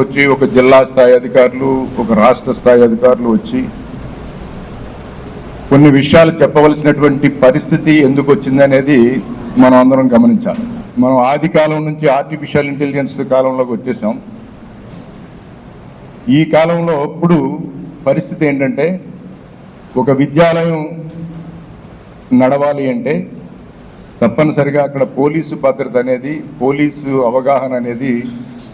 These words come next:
తప్పనిసరి అయిపోయింది. ఎందువలన అంటే, ఫస్ట్ మేము కళాశాలలోకి ఎప్పుడు ప్రవేశించామంటే, మాకు అప్పటి వరకు లేదు. మేము ఎయిటీ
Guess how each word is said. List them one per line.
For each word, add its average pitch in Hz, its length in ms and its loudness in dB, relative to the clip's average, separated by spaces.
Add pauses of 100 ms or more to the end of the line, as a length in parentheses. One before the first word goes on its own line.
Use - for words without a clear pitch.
(120)
తప్పనిసరి 123 500 0
అయిపోయింది. 87 340 -10 (1700)
ఎందువలన 165 380 0 (120)
అంటే, 156 220 -2 (1800)
ఫస్ట్ - 340 0 (120)
మేము 160 200 0 (920)
కళాశాలలోకి 147 720 0
ఎప్పుడు 147 180 -4 (100)
ప్రవేశించామంటే, 127 800 -2 (720)
మాకు 117 200 -2
అప్పటి 135 240 -2
వరకు 131 300 -2
లేదు. 120 180 0 (340)
మేము 127 160 2 (120)
ఎయిటీ 131 240 -4